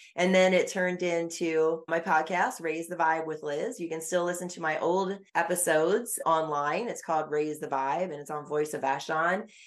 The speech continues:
And it's the same structure. I interviewed all the healers and psychics and mediums here on Vashon Island. And now that I have the podcast and I can be global, I interview all the healers and psychic and mediums and way showers and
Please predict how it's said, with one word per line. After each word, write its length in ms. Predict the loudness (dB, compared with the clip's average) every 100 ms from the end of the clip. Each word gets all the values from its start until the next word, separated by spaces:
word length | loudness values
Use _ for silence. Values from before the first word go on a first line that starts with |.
| -10
And 380 | 2 4 4 4
it's 380 | 4 4 4 0
the 160 | -4 -2
same 400 | 0 0 0 -4
structure. 560 | -4 -4 -2 0 2 4
I 200 | 4 2
interviewed 560 | 0 -4 -4 -2 -2
all 200 | 2 2
the 60 | 0
healers 500 | -4 -2 0 -2 -4
and 120 | -6
psychics 480 | -4 -4 -4 -6 -6
and 140 | -6
mediums 400 | -4 -2 -2 -4
here 160 | -4 -2
on 120 | 0
Vashon 420 | 0 -2 -2 -4
Island. 440 | -2 -4 -2 -2 -2
And 140 | -4
now 420 | -2 2 2 2 -4 -20 _
that 100 | 0
I 80 | 2
have 180 | 2 0
the 80 | -2
podcast 720 | -4 -4 -4 -2 -2 -2 -4
and 200 | -6 -6
I 80 | -6
can 300 | -6 -8 -8
be 140 | -2 2
global, 640 | 6 6 6 4 2 -2 _ _ -2
I 140 | 0
interview 560 | 2 2 0 2 0 2
all 300 | 2 2 2
the 80 | -2
healers 440 | -4 -2 -2 -4
and 120 | -8
psychic 340 | -4 -4 -4 -6
and 220 | -6 -4
mediums 720 | -4 -2 -2 -2 -2 -4 -2
and 420 | -2 0 0 -2 -4
way 260 | 2 4 2
showers 720 | 2 2 4 2 0 -2 -2
and 380 | -2 0 -2